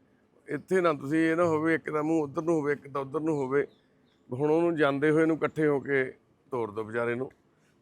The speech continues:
ਤੀਜੇ ਨਾਲ ਵੀ ਗੱਲ ਕਰਿਓ, ਚਲੋ ਜਾ ਕੇ ਤੁਸੀਂ ਮਿਲਿਓ, ਭਾਈ ਸੁਨੇਹਾ ਲਾਓ ਕੋਈ ਸਾਂਝੇ ਦੇ ਬੰਦਿਆਂ ਰਾਹੀਂ। ਵੀ ਅੰਤਿਮ ਅਰਦਾਸ 'ਚ ਨਹੀਂ ਆਇਆ, ਅਰਦਾ-, ਸਫ਼ਰ 'ਚ ਨਹੀਂ ਆਇਆ ਤਾਂ ਅਰਦਾਸ 'ਚ ਆ ਜਾਵੇ। ਚਲੋ, ਜੋ ਮਹਾਰਾਜ ਨੂੰ ਮਨਜ਼ੂਰ ਸੀਗਾ, ਉਹ ਤਾਂ ਭਾਣਾ, ਹਨਾ, ਉਹਨੂੰ ਤਾਂ ਕੋਈ ਬਦਲ ਨਹੀਂ ਸਕਦਾ ਸੀ।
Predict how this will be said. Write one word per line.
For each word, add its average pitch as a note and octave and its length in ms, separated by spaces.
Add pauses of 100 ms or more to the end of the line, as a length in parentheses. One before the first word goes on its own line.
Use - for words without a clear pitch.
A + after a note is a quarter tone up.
ਤੀਜੇ D3+ 260
ਨਾਲ F#3 120
ਵੀ F#3 100
ਗੱਲ D#3 220
ਕਰਿਓ, D#3 320
ਚਲੋ D#3 520 (180)
ਜਾ C3+ 180
ਕੇ B2+ 100
ਤੁਸੀਂ C#3 240
ਮਿਲਿਓ, C3+ 340
ਭਾਈ C#3+ 220
ਸੁਨੇਹਾ C3 360
ਲਾਓ B2 260
ਕੋਈ A#2+ 160
ਸਾਂਝੇ C3+ 320
ਦੇ C3+ 60
ਬੰਦਿਆਂ A#2+ 340
ਰਾਹੀਂ। A#2 280 (1300)
ਵੀ C3+ 100
ਅੰਤਿਮ C3 360
ਅਰਦਾਸ B2 360
'ਚ - 40
ਨਹੀਂ C#3+ 240
ਆਇਆ, C3+ 240
ਅਰਦਾ-, A#2+ 380
ਸਫ਼ਰ B2+ 320
'ਚ B2 40
ਨਹੀਂ D3 240
ਆਇਆ B2+ 220
ਤਾਂ B2 140
ਅਰਦਾਸ A#2 320
'ਚ - 100
ਆ A2+ 120
ਜਾਵੇ। A2+ 240
ਚਲੋ, A2+ 300 (160)
ਜੋ A2+ 320 (1000)
ਮਹਾਰਾਜ B2 180
ਨੂੰ A#2+ 160
ਮਨਜ਼ੂਰ A2 380
ਸੀਗਾ, A2+ 300
ਉਹ A#2+ 60
ਤਾਂ A#2+ 120
ਭਾਣਾ, G#2+ 460 (480)
ਹਨਾ, B2 120
ਉਹਨੂੰ C3 180
ਤਾਂ B2+ 80
ਕੋਈ A#2+ 160
ਬਦਲ A2 280
ਨਹੀਂ B2 100
ਸਕਦਾ A2 380
ਸੀ। G2+ 160